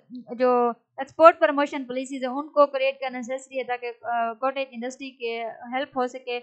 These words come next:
इनके products को international markets तक पहुंचाया जा सके।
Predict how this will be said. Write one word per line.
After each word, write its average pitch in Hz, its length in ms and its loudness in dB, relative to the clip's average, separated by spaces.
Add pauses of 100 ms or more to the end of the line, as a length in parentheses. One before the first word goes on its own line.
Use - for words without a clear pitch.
(400)
इनके 262 200 -6
products 262 460 -2
को 254 200 2
international 254 420 -6
markets 240 460 -6
तक 247 180 -6
पहुंचाया 233 380 -6
जा 220 140 -8
सके। 214 300 -18